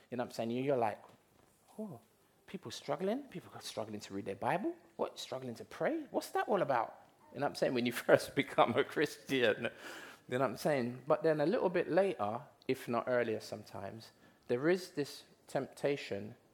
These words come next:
to turn away. Now, I don't know. May-, is it just me that has experienced that? Or has anyone else experienced the temptation, you know what I'm saying, to be, t-, t-, to, to be drawn away, you know what I'm saying,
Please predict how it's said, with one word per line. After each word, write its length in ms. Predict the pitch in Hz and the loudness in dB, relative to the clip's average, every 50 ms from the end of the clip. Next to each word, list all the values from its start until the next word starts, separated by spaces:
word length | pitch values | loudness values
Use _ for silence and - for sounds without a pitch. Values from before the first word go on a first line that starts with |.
| _ | _
to 120 | - - 113 | -12 -12 -10
turn 320 | - - 131 117 113 117 | -4 0 0 0 2 2
away. 120 | 117 120 - 123 | 0 -2 0 0
Now, 260 | 123 120 110 107 - - - - - - | 2 2 2 0 -2 -4 -12 -4 2 4
I 80 | 127 | 4
don't 220 | 120 127 120 - - | 4 4 2 0 0
know. 200 | 104 98 98 - - - - - _ - | -2 -4 -4 -6 -10 -20 -20 -20 _ -2
May-, 220 | 110 120 151 - - | 0 2 2 2 2
is 140 | 139 127 147 | 0 -2 -2
it 140 | 143 - | -2 0
just 200 | - 156 151 - | 0 0 0 0
me 220 | 151 147 160 160 139 | 0 0 2 2 4
that 140 | 131 - - | 2 2 0
has 160 | 110 107 - | -2 -8 -8
experienced 560 | - - - - 120 110 107 101 - - - | -10 -12 -8 -4 -2 0 0 -2 -2 -2 0
that? 240 | 104 101 - - - - - - | 0 0 0 -2 -8 -18 -12 -4
Or 80 | - 110 | -2 -2
has 140 | 107 107 127 - - | 0 0 -2 -4 -2
anyone 400 | - 123 120 117 113 110 110 110 - - | -2 0 0 0 0 0 -2 -4 -4 -2
else 280 | 107 107 107 - - - | -2 -2 -2 -4 -6 -8
experienced 720 | - - - - - - 107 107 104 104 107 - - - | -8 -8 -8 -10 -6 -2 -2 -2 -2 -4 -6 -10 -14 -14
the 80 | - | -14
temptation, 960 | - - - - 165 180 175 - - - 147 131 - - - 104 101 104 107 120 - _ - - - - - | -12 -4 0 0 0 0 -2 -4 -2 0 0 0 -2 -4 -4 -6 -6 -6 -8 -12 -14 _ -20 -20 -20 -10 -6
you 60 | 113 | -4
know 80 | 110 107 | -4 -4
what 60 | 110 | -4
I'm 40 | - | -4
saying, 360 | - - 117 110 107 104 104 - - - - _ _ - - | -4 -2 -2 -2 -2 -6 -8 -12 -16 -20 -20 _ _ -10 -8
to 80 | 113 | -6
be, 140 | 110 113 110 | -4 -4 -6
t-, 180 | - - - - - | -8 -10 -14 -16 -16
t-, 160 | - - - - | -16 -18 -12 -10
to, 120 | - 110 | -10 -10
to 160 | - - - | -8 -8 -10
be 180 | 117 117 110 107 | -8 -8 -8 -8
drawn 520 | 117 - - 127 127 135 143 147 143 143 | -8 -10 -10 -6 -4 -2 -2 0 0 0
away, 540 | 139 131 131 123 117 104 98 98 101 110 120 - _ _ _ _ - - - _ _ | -2 -2 -2 -2 -2 -2 -4 -6 -6 -8 -12 -16 _ _ _ _ -20 -20 -20 _ _
you 80 | - 110 | -8 -6
know 60 | 113 | -4
what 80 | 107 - | -4 -6
I'm 60 | - | -8
saying, 420 | - - 123 117 110 104 104 107 | -6 -2 -2 -2 0 -2 -4 -6